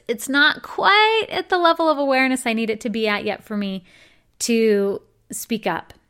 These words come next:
And sometimes it takes a little bit of some shitty stuff happening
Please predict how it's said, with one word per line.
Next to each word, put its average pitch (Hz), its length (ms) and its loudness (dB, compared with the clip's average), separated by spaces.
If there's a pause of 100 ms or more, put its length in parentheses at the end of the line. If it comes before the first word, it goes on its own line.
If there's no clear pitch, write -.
(240)
And 202 180 -4
sometimes 214 300 -2
it 196 100 -8
takes - 460 -8 (600)
a 208 120 -2
little 214 240 0
bit 196 160 0
of 190 380 -4 (220)
some 202 240 -6
shitty 196 260 -4
stuff 180 300 -6
happening 202 580 -2